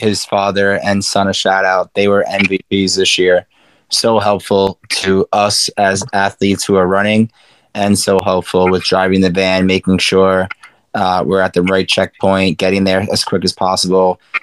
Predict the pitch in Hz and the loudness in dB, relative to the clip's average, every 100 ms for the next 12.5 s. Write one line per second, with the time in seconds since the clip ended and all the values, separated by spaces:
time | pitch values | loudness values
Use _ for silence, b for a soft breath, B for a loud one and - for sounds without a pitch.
0 | B 113 107 - 107 85 101 101 - 110 | B -2 -2 0 0 2 0 0 -2 -2
1 | 104 104 101 101 - 104 101 - 101 98 | 0 0 0 -2 -2 0 0 0 0 2
2 | 98 101 101 101 - B B B - 107 | 2 2 0 -2 -6 B B B -4 -2
3 | 101 - _ _ _ _ - 120 110 - | -2 -4 _ _ _ _ -6 -4 -2 0
4 | 110 107 101 107 101 107 101 104 95 101 | 2 2 2 2 0 0 0 0 2 2
5 | 98 95 98 92 101 98 - 98 98 - | 2 0 0 0 0 0 0 2 0 0
6 | 104 - - 101 98 95 101 98 98 95 | -6 -4 -2 0 0 0 2 2 2 2
7 | 98 95 - - B B B - 101 107 | 2 2 0 -2 B B B -4 0 2
8 | 104 104 107 - - 107 104 - 101 107 | 2 2 -2 -4 -4 -2 0 -2 0 2
9 | 104 101 - 101 101 101 - _ _ - | 0 -2 0 2 2 0 -6 _ _ -4
10 | 95 98 101 98 92 95 92 92 92 90 | -2 -2 0 0 2 2 2 2 0 -2
11 | - 90 87 B B B - 120 117 113 | -2 0 -2 B B B -2 -2 2 0
12 | - 104 104 104 | 2 0 2 0